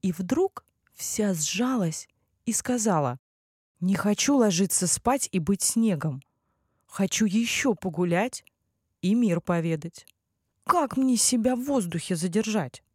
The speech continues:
закряхтела она. Вы, наверное, удивились, что снежинка умеет говорить. Но оказывается, снежинки все волшебные, и они умеют разговаривать.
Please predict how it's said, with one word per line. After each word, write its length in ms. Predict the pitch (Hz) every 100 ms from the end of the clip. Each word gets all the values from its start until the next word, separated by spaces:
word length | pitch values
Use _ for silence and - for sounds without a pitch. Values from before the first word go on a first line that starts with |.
| -
закряхтела 760 | 170 190 220 220 - 147 135
она. 300 | 131 135 139 - _ _ _ _ _ _ _ _ _ _ _ _ _
Вы, 120 | 196
наверное, 560 | 226 233 240 233 233 220
удивились, 920 | 220 185 202 170 202 339 208 - -
что 240 | - - 190
снежинка 540 | 180 214 214 190 170
умеет 360 | 190 202 190 170
говорить. 600 | 160 202 220 170 - - _ _ _ _ _ _ _
Но 160 | 202 202
оказывается, 1080 | - 185 - 214 254 233 202 180 160 - 156
снежинки 760 | - 190 190 180 208 208 208 214
все 480 | - - - 202
волшебные, 880 | 220 226 226 - 220 185 151 135 127 135 _ _ _ _ _
и 100 | 208
они 260 | 208 214 202
умеют 560 | 175 170 202 233 180
разговаривать. 840 | 165 156 147 135 123 127 131 -